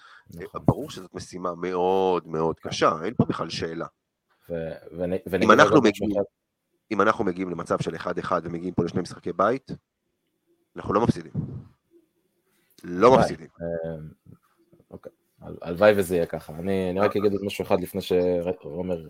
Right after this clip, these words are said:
Speaker 1: אה, ימשיך את שלו. אה, יש גם, אני חושב שאחרי שיסתיים המשחק הראשון, אנחנו נדע הרבה, הרבה יותר טוב לאן הסדרה הזאת כנראה הולכת, כי תהיה משמעות מאוד, מאוד גדולה, איך יוצאים מהמשחק הזה. אוקיי? לא משנה מי מנצח.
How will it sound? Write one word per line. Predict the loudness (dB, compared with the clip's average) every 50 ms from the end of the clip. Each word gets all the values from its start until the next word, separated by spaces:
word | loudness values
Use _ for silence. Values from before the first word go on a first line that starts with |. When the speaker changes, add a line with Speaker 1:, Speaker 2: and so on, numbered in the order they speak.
| -16 -14
Speaker 1:
אה, | -14 -12 -12 -14 -16 -18 -20 _ _ _ _ _ _ -16
ימשיך | -14 -12 -12 -10 -10 -10
את | -10
שלו. | -6 -2 -2 -2 -2 -2 _ _ _ _ _ _ _ -8
אה, | -4 -2 0 0 0 0 -2 -6 _ -2
יש | 4 4 4 4 4 2
גם, | 2 2 2 2 0 -2 -6 -8 _ _ _ _ _ _ _ _ _
אני | _ _ -10
חושב | -8 -2
שאחרי | 0 0 0 4 4 6 6
שיסתיים | 6 4 0 -2 0 2 2 2 2
המשחק | 0 -4 -4 -4 -4 -2 -2
הראשון, | -2 -4 -4 -4 -4 -4
אנחנו | -4 -6 -8 -10 -10 -10 -10 -8 -8 -8 -8 -6
נדע | -4 -2 0 0
הרבה, | 0 0 0 0
הרבה | 0 0 -2
יותר | -4 -4 -6
טוב | -4 -4 -4 -2 -2
לאן | -4 -4 -4
הסדרה | -8 -10 -8 -4 -4 -2
הזאת | -4 -4 -6
כנראה | -10 -10 -8 -6 -6 -6
הולכת, | -4 -4 -4 -4 -2 -2 -4 -4 -6 _ _ _ _ _ _ _ _ _ _
כי | -8 -8 -4
תהיה | 0 4 6 6 6
משמעות | 4 0 -4 -4 -4 -2 -2 -2
מאוד, | -2 -2 -2 -2 -2 -2
מאוד | -4 -6 -6 -6 -8 -10 -10
גדולה, | -8 -6 -4 -2 0 0 0 -2 -4 -6 -6 -6
איך | -6 -4 -4 -4
יוצאים | -6 -6 -6 -4 -2 -2 -2 -2
מהמשחק | -4 -6 -8 -10 -14 -14 -14 -14 -12 -14
הזה. | -16 -16 -18 _ _ _ _
אוקיי? | _ _ 0 0
לא | 2 2
משנה | 2 2 0 0 2
מי | 0 0 0
מנצח. | 0 -2 -4 -4 -4 -2 -2 -2 -2 -4 -12 -20